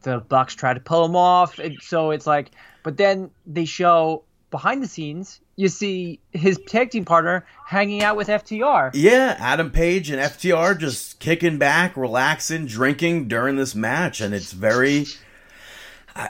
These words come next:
Speaker 2: that's, I, so there has been, like, the biggest tease of a Four Horsemen-esque stable coming to A E W. You
Speaker 1: Yeah.
Speaker 2: have Tully Blanchard watching Cody. You have Tully Blanchard watching F T R.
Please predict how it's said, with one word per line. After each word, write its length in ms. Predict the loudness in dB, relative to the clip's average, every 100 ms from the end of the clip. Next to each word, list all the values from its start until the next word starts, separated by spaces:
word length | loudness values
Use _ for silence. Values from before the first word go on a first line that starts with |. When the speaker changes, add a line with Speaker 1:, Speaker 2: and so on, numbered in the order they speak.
| -6 -4
Speaker 2:
that's, 560 | 2 4 4 -2 -6 -6
I, 240 | -6 -6 -6 -10 -10 -10
so 520 | -10 4 8 8 6 0 -6 -20 -20 -20 -20 _ _ _ -14 2
there 260 | 8 8
has 240 | 8 4 4
been, 420 | 6 6 4 4
like, 220 | 4 4
the 460 | -4 0 2 2 0
biggest 640 | 0 -2 0 -2 -4 -8 -16 -12
tease 500 | -6 0 2 0 0
of 220 | 0 0
a 160 | -2 -4
Four 460 | -6 0 4 4
Horsemen-esque 1400 | 0 -4 -4 -4 -6 -6 -6 -8 -10 -4 -4 -4 -8 -10
stable 560 | -10 -6 -6 -2 -2 -2
coming 460 | -4 -6 -6 -8
to 540 | -10 -8 -8 -6 -10 -12 _ _ _ _ _
A 100 | -6 -4
E 200 | -4 -4
W. 340 | -2 -2 -6 -12 -16 _ _ _ _ _ _ _ _ -10
You 100 | -2
Speaker 1:
Yeah. 40 |
Speaker 2:
have 480 | 2 2 2 -12 -8
Tully 300 | 2 4 4
Blanchard 460 | 2 0 0 -2
watching 420 | 0 4 4 2 -4
Cody. 340 | 2 2 0
You 120 | -4
have 180 | -4 -4
Tully 240 | -2 -2
Blanchard 420 | 0 -2 -2 -2 -2
watching 340 | 0 -2 -2
F 200 | -4 -4
T 180 | -4 0
R. 320 | 2 0 -4